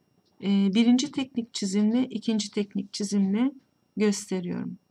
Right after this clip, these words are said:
Bir daha tekrar edelim. Başlangıç noktamı koydum.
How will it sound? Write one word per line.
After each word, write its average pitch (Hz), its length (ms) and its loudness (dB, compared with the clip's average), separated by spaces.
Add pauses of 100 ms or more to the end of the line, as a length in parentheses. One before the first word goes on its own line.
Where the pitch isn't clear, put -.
(380)
Bir 359 100 2
daha 214 220 2
tekrar - 460 -8
edelim. 220 540 -2 (2500)
Başlangıç 330 600 2
noktamı 214 500 2
koydum. 190 720 0